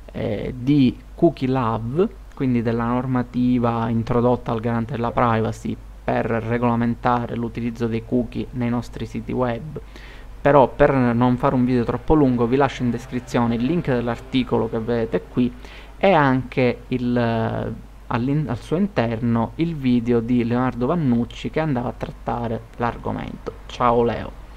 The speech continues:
E, eh, ora andiamo a parlare appunto di questa vicenda di Altervista e dei cookie.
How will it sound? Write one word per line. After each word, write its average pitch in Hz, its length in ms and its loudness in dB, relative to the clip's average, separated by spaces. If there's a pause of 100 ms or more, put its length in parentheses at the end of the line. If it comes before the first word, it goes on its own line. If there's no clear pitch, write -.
(840)
E, 185 300 6
eh, 113 400 2
ora 151 360 6
andiamo 185 340 4
a 143 60 0
parlare 120 460 0
appunto 120 600 0
di 135 100 -2
questa 123 540 -4
vicenda 117 680 -2 (180)
di 117 240 -2 (100)
Altervista 120 840 -4
e 123 140 -4
dei 113 160 -6
cookie. - 380 -8